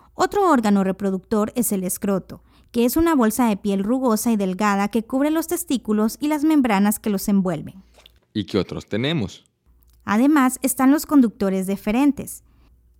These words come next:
Speaker 1: Conectan el epidídimo con los conductos eyaculatorios, intermediando el recorrido del semen entre estos. La vesícula seminal son pequeños sacos que están debajo de la vejiga.
Speaker 2: ¿Y qué es la uretra?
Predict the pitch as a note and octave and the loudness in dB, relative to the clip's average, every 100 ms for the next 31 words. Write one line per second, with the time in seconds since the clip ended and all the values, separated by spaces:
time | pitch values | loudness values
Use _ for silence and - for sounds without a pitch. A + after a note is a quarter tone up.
0 | _ _ - E4 E4 B3 - A3 A3+ A3+ | _ _ -4 0 0 -2 -2 2 2 2
1 | A3 A#3+ B3+ B3+ F#3+ F#3 B3+ B3+ G#3 G3 | 0 0 -2 -4 -4 -2 0 2 2 2
2 | A3 C4 C4 C4 - C#4+ C#4 C4 G3+ - | 2 4 4 4 0 0 2 0 -4 -4
3 | G#3 G3+ F#3 F#3 F#3 F3 - A#3 F#3 - | -2 -2 -4 -4 -4 -4 -2 -2 -2 -8
4 | - _ C#4 D4 E4 F4 E4+ C4+ G#3 A3 | -18 _ 0 0 0 -2 0 2 4 4
5 | A#3 A3+ C#4+ C#4+ A#3 G#3 F3 E3+ - A3 | 2 0 -2 -2 0 0 -2 -4 -2 0
6 | G3 G#3+ G3+ F#3+ G3 F3+ E3 - - - | 2 2 0 -2 -4 -6 -8 -14 -14 -14
7 | _ _ _ _ _ _ - B3+ C4 C4+ | _ _ _ _ _ _ -2 2 2 2
8 | D4 G#3+ G3 G3 - A3+ D#4+ D#4 B3 A#3+ | 0 -2 -2 -2 0 2 4 2 2 2
9 | D4 D4+ D#4 C#4 C4 D4 - A#3+ - B3+ | 0 0 0 2 4 4 0 -4 -2 -4
10 | A#3+ A3 G#3+ G3 G3+ F#3 F3+ G3 F#3+ F#3+ | -2 -2 0 0 0 -4 -4 -4 -2 -2
11 | G3 G3 D4+ A3+ - _ _ _ _ _ | -4 -6 -8 -10 -14 _ _ _ _ _
12 | _ _ _ - G#2 B2 C3 C3+ A2 F#2 | _ _ _ -10 -4 0 0 2 2 2
13 | F2 - E3 | -2 -8 -14